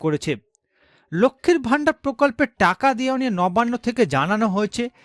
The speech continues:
যে সকল মা বোনেরা নিয়মিত প্রতি মাসে দশ তারিখের মধ্যে টাকা পান, তাদের মধ্যে পঞ্চান্ন শতাংশ মা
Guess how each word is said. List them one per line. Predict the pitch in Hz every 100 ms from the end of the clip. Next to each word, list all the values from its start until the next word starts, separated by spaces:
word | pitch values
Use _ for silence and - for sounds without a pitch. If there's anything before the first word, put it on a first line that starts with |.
| _ _ _
যে | 120 233
সকল | - 311 - 339 240 156
মা | 151 196 247 214
বোনেরা | 254 277
নিয়মিত | 214 180 214 233 262 254
প্রতি | 190 180 233
মাসে | 208 196 247 165
দশ | 165 - 208
তারিখের | 196 190 196
মধ্যে | 185 170 202 165
টাকা | 151 175 196
পান, | 208 233 _ _ _ _ 180
তাদের | 202 311 302
মধ্যে | 302 247 294 -
পঞ্চান্ন | 214 247 247 294 302 320 -
শতাংশ | 226 254 247 - 220 156
মা | 165